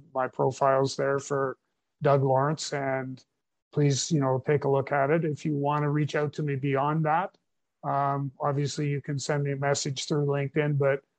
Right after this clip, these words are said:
feel free to reach out to me direct by email at doug dot lawrence at talent C, so the word talent with the letter C on the end, dot C A,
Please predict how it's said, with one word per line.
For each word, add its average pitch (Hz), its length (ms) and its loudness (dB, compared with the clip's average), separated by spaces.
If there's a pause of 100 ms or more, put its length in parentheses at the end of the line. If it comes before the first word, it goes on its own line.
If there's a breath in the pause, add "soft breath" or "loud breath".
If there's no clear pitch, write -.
(200)
feel 180 200 6
free 175 340 4
to 151 280 0
reach 151 280 -2
out 151 180 0
to 165 100 -6
me 147 160 -2
direct 139 480 0
by 139 180 2
email 151 600 2
at 139 160 -2 (120)
doug 147 380 0 (300)
dot 143 360 -2
lawrence 143 520 -2 (580)
at 151 340 0 (160)
talent 156 400 2
C, 165 280 0
so 156 200 -2
the 139 80 -2
word 139 280 -2
talent 156 360 0
with 143 180 -6
the 143 80 -6
letter 139 300 0
C 160 240 -2
on 143 200 0
the 139 160 -4
end, 139 220 -2
dot 135 240 2
C 143 240 -4
A, 135 300 0